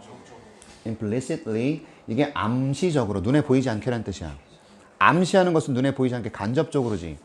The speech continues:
명시적으로 눈에 확연하게, 밝을 명자야. 알았지? 확실하게 보여주는 거예요. 됐죠? explicitly, implicitly가 되겠습니다. 그 다음에 measurement, 측정이나 평가라는 의미가 되겠고요. mute,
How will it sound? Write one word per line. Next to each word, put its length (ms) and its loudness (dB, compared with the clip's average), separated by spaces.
명시적으로 580 6
눈에 200 2
확연하게, 560 2
밝을 380 0
명자야. 600 -2
알았지? 400 -2
확실하게 460 2
보여주는 420 4
거예요. 540 -4
됐죠? 480 2
explicitly, 1400 -2
implicitly가 880 -4
되겠습니다. 560 -8
그 60 -8
다음에 240 -2
measurement, 680 0
측정이나 880 2
평가라는 480 0
의미가 240 -4
되겠고요. 360 -10
mute, 400 0